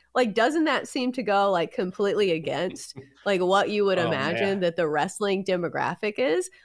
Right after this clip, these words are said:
Speaker 1: Like, it kinda reminds me of, remember when Jeff Gordon was really popular as a, a nascar driver? And I feel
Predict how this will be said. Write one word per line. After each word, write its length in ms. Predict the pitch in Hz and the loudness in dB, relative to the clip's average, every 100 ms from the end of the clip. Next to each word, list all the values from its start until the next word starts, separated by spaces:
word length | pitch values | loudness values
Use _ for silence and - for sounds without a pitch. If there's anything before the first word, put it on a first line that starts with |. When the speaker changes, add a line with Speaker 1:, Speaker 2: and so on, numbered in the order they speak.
| - | -2
Speaker 1:
Like, 100 | 240 | 2
it 220 | 277 - | 2 2
kinda 260 | - 311 370 | 0 2 2
reminds 420 | 269 226 208 233 | 2 2 2 0
me 140 | 233 208 | 0 0
of, 180 | 185 - _ - | 0 -4 _ 0
remember 420 | 220 240 302 440 | 2 4 4 4
when 160 | 330 202 | 2 2
Jeff 280 | 185 190 | 0 0
Gordon 320 | - 160 175 185 | 0 -2 0 0
was 180 | 160 | 0
really 220 | 170 160 160 | 0 0 0
popular 440 | 147 135 175 190 | -2 -2 0 0
as 120 | 185 | 0
a, 220 | 165 147 | 0 0
a 40 | 160 | -2
nascar 500 | 156 131 - 185 196 | -2 -4 -4 -2 0
driver? 440 | 220 240 285 320 - _ - | 0 0 0 -4 -6 _ -2
And 100 | 285 | 0
I 140 | 349 | 0
feel 160 | - | 0